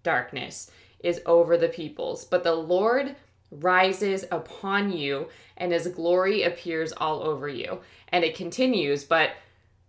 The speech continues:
how wild is that word, right? That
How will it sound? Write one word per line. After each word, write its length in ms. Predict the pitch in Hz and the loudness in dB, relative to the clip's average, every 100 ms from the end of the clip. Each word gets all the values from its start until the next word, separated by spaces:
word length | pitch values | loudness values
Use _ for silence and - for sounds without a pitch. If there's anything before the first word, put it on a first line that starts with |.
| _ | _
how 640 | - 208 226 240 262 277 - | -4 2 4 6 4 2 -4
wild 960 | 180 165 185 190 208 180 151 143 - - _ _ _ _ _ _ _ _ _ _ _ _ - - | -2 6 8 10 10 6 4 0 -2 -14 _ _ _ _ _ _ _ _ _ _ _ _ -16 0
is 260 | 208 180 | 2 6
that 240 | 175 147 180 | 6 6 6
word, 340 | 262 156 - _ - | 2 2 -4 _ -6
right? 440 | 156 147 208 - - - _ _ _ _ _ | 2 4 2 -2 -16 -20 _ _ _ _ _
That 460 | 170 185 196 170 | 0 8 10 10